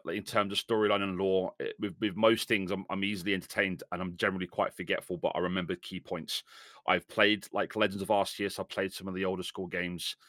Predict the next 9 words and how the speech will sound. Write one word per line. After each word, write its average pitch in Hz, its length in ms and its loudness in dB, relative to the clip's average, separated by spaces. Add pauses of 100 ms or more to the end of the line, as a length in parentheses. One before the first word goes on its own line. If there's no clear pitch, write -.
(600)
I've 101 160 4
done 110 220 6
none 127 180 6
of 117 80 4
the 117 80 4
recent 120 400 0
colored 117 280 4
games, 113 500 4 (500)
um, 107 320 6